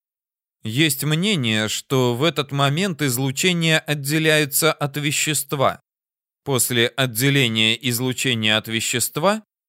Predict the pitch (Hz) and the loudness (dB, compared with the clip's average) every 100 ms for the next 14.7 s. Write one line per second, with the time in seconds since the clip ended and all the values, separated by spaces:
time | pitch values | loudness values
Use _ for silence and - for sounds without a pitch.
0 | _ _ - 135 139 139 131 123 170 196 | _ _ -4 0 0 0 0 0 0 0
1 | 175 - 180 156 _ _ _ - 147 135 | 0 -2 -2 -4 _ _ _ -4 0 2
2 | 120 120 120 - 113 - 95 87 - - | 2 2 0 0 -6 -4 -10 -10 -20 -20
3 | _ _ _ _ _ _ - 117 151 220 | _ _ _ _ _ _ -6 0 2 4
4 | 214 - 110 101 - 107 113 151 196 - | 2 0 -4 -4 -4 -4 0 0 -2 -10
5 | _ _ - 135 131 120 110 - 110 - | _ _ -4 0 2 2 -2 -2 -4 -2
6 | 170 196 - 92 - _ _ _ _ _ | -2 -2 -2 -10 -10 _ _ _ _ _
7 | _ 117 135 151 143 170 143 165 175 196 | _ -2 2 2 2 0 0 0 2 2
8 | 180 175 160 123 - 208 208 - 196 180 | 4 2 4 2 4 4 2 0 0 2
9 | 175 170 175 190 170 143 - 135 170 214 | 2 4 4 2 0 -2 -2 0 0 0
10 | 139 123 135 - 151 135 - 165 202 - | -4 -2 0 0 0 -2 -4 -2 -2 -2
11 | - 190 185 170 165 147 - 143 143 139 | -4 -2 0 0 0 0 -2 -2 -2 -2
12 | - - 185 156 139 135 135 185 190 170 | -2 0 0 0 -2 -4 -2 0 2 0
13 | 147 - 151 139 135 127 180 165 156 - | -4 -2 -2 0 -2 -2 -2 -2 -4 -4
14 | - 151 165 180 123 95 85 | -4 -4 -2 -2 -2 -6 -12